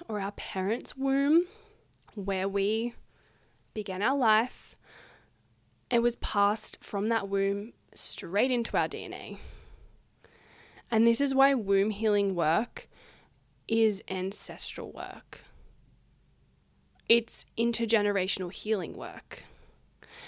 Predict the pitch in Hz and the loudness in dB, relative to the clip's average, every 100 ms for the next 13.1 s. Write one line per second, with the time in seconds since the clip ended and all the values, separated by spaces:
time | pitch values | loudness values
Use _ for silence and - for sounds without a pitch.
0 | - _ - 254 220 202 - 208 233 - | -20 _ -2 -2 -4 -6 0 0 4 6
1 | 320 359 349 - - - - 214 226 214 | 6 6 2 -4 -18 -14 -8 2 4 6
2 | 214 214 202 - 208 202 190 - - - | 4 2 0 -4 -2 2 2 0 -4 -6
3 | 233 220 208 196 180 - - 147 262 - | 0 2 2 0 -2 -2 -2 0 -2 -4
4 | - - - - - 247 233 226 214 214 | -12 -14 -18 -18 -4 -2 -2 2 2 2
5 | - - 226 214 226 214 208 208 190 180 | -2 -6 -6 -2 0 0 -2 -2 -2 -2
6 | 147 - 113 180 185 180 185 - 170 - | -6 -8 -10 -10 -8 -6 -6 -6 -10 -10
7 | - - - 180 277 - - - - - | -16 -10 -8 -4 -6 -6 -8 -8 -14 -20
8 | - - - - - - 277 277 285 269 | -20 -20 -12 -12 -4 0 2 2 2 0
9 | 269 - 233 220 165 202 233 - - _ | -4 2 2 4 4 4 -2 -12 -20 _
10 | _ _ _ _ _ _ _ _ _ _ | _ _ _ _ _ _ _ _ _ _
11 | _ _ _ _ _ _ _ - 254 240 | _ _ _ _ _ _ _ -6 -4 0
12 | 226 185 214 196 196 160 165 165 120 208 | -2 0 -2 -2 -2 -4 -4 -6 -6 -6